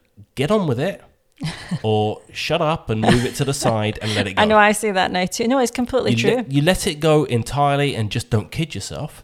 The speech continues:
Speaker 2: Mm.
Speaker 1: It's like, I, I think to myself, during lockdown, if you've been saying, "I never have the time to go and exercise,"
Speaker 2: Mm.
Speaker 1: and then now you've been given the time, you've not gone to exercise, then in my head, I think you're probably kidding yourself and that's not that important to you.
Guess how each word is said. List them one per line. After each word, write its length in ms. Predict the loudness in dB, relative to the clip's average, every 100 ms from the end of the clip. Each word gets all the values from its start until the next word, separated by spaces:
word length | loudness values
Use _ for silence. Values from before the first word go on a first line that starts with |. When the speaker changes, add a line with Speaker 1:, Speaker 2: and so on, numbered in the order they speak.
| -8
Speaker 2:
Mm. 260 | -6 -4 -4
Speaker 1:
It's 200 | -4 -2
like, 400 | 0 0 -2 -6 -8
I, 120 | -6
I 180 | 0 -2
think 300 | 0 -2 -4
to 80 | -4
myself, 600 | -4 -2 0 0 0 -4
during 340 | 0 2 4 2
lockdown, 360 | 0 -2 -4
if 100 | -2
you've 140 | -2 0
been 120 | -2
saying, 280 | -2 -4 -4
"I 80 | -4
never 200 | -2 -2
have 160 | -2 -4
the 80 |
time 280 | -6 -4 -6
to 140 | -6 -6
go 300 | 0 0 0
and 120 | -4
exercise," 600 | -6 -8 -12 -10 -12 -10 -6
Speaker 2:
Mm. 340 | -4 -4 -4
Speaker 1:
and 140 | 0 0
then 200 | 0 0
now 180 | 0
you've 180 | 0 -2
been 160 | -2 -2
given 240 | 0 0
the 60 | -2
time, 360 | -6 -8 -10 -8
you've 200 | -6 -4
not 160 | -6 -4
gone 160 | -6
to 120 | -4 -4
exercise, 760 | -4 -10 -14 -10 -10 -10 -12 _ _ _ _ -6
then 140 | -4
in 100 | -2
my 260 | 0 0 0
head, 440 | -4 -8 -10 -10 -16 _ _ _ -4
I 140 | -2
think 320 | -2 -4 -6 -6
you're 80 |
probably 240 | -4 -4 -4
kidding 320 | -4 -2 -2
yourself 460 | -4 -6 -6 -6 -6
and 120 | -6
that's 140 | -6 -4
not 120 | -6
that 140 | -6 -8
important 400 | -4 -4 -4 -8
to 80 | -14
you. 140 | -14